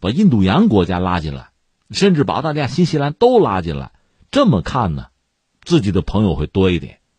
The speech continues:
似乎影响力会大一点。印度作为一个主要用来制衡啊、遏制中国的一个棋子儿吧，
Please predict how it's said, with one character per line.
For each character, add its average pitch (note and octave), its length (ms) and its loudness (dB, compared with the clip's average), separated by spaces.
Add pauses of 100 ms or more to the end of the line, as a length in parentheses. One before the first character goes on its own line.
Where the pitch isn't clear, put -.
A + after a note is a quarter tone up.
似 - 160 -4
乎 G2+ 100 2
影 G2 200 4
响 D2 180 -2
力 F#2 100 -6
会 D2 80 -12
大 G3 280 -6
一 D2+ 80 -12
点。 - 160 -20 (440)
印 E3 220 4
度 A#2 100 4
作 F#2+ 140 2
为 F#2+ 120 2
一 G2+ 40 0
个 G2+ 80 -2
主 - 120 -8
要 D#2+ 100 -2
用 F2+ 120 -2
来 F2 100 -2
制 G2 200 -2
衡 D#2 200 -4
啊、 A#2 180 -4 (220)
遏 C3 200 2
制 F#3+ 100 -2
中 A#2 220 0
国 F#2+ 120 0
的 G2 60 -2
一 A2 80 -4
个 G#2+ 80 -2
棋 - 240 -6
子 A#2+ 80 -2
儿 B1 220 -6
吧， D2+ 180 -12